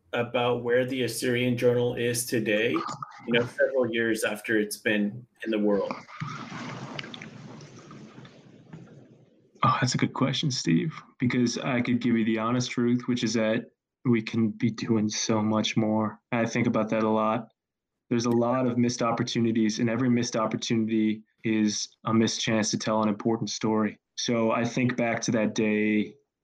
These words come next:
Speaker 2: or I think back to growing up in Indiana with that local newspaper, and that small town story, even if it seems insignificant, makes a big difference to people.
Speaker 1: Mm-hmm.
Speaker 2: And there's so many of those stories that exist in our community, and each one that we miss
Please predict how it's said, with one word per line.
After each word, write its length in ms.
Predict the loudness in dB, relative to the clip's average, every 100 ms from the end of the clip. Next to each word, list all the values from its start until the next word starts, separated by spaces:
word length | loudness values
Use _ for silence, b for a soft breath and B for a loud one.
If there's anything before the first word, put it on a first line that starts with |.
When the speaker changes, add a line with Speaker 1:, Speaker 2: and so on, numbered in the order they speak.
| _
Speaker 2:
or 60 | -4
I 40 |
think 240 | 0 0 2
back 240 | 0 -2
to 160 | 0 0 0 -2 -2
growing 340 | 2 2 2
up 120 | 0 0
in 60 |
Indiana 500 | 0 2 2 0 0
with 160 | 0 0
that 240 | 0 -2 -2
local 320 | -2 0 0
newspaper, 760 | 0 0 -2 -2 0 -2 -2 -8 b b b b
and 80 | -2
that 180 | 0 -2
small 880 | -4 0 2 2 2 2 2 0 -4 _ _ _
town 320 | -4 0 2
story, 680 | 0 0 0 2 2 2 0
even 300 | -2 0 2
if 180 | 0 0
it 120 | -2
seems 380 | 0 2 2 2
insignificant, 680 | 0 0 0 0 0 -2 0
makes 260 | 2 0 -2
a 40 |
big 280 | -2 -2 0
difference 360 | 0 0 -2 -6
to 80 | -4
people. 420 | -4 -4 -14 -20 _ _ _ _ _
Speaker 1:
Mm-hmm. 440 | -2 0 0 0 2
Speaker 2:
And 140 | 2
there's 240 | 4 0
so 200 | -2 0
many 220 | 2 2 2
of 80 |
those 220 | 2 0 0
stories 360 | 0 2 2
that 120 | 2
exist 380 | 0 2 0 2
in 100 | 0
our 140 | 2 0
community, 600 | 0 2 2 2 2 0
and 140 | -2
each 260 | 0 0 0
one 180 | 0
that 120 | 2 2
we 100 | 2
miss 360 | 2 0 -4